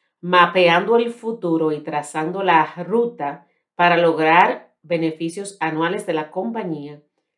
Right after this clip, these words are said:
con un crecimiento de miles de millones de dólares, consiguiendo así situarse en el quinto puesto de las mejores C E O de la historia de PepsiCo. En resumen,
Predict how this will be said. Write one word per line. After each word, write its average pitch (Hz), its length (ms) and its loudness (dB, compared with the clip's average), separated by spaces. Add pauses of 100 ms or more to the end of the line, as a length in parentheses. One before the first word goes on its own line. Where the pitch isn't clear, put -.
(160)
con 180 220 4
un 202 80 0
crecimiento 208 640 0
de 190 100 -2
miles 190 720 2
de 160 100 -6
millones 151 380 -6
de 165 80 -2
dólares, 147 520 -10 (640)
consiguiendo 165 480 -4
así 330 540 -4 (280)
situarse 233 640 4
en 196 100 0
el 175 120 -4
quinto 214 320 -6
puesto 175 380 -2
de 165 60 -4
las 156 200 -8
mejores 180 540 -6
C - 240 -10
E 226 260 -6
O 190 160 0
de 180 80 -4
la 165 80 -2
historia 160 540 -4
de 147 140 -10
PepsiCo. - 760 -16 (2250)
En 240 220 4
resumen, 196 720 0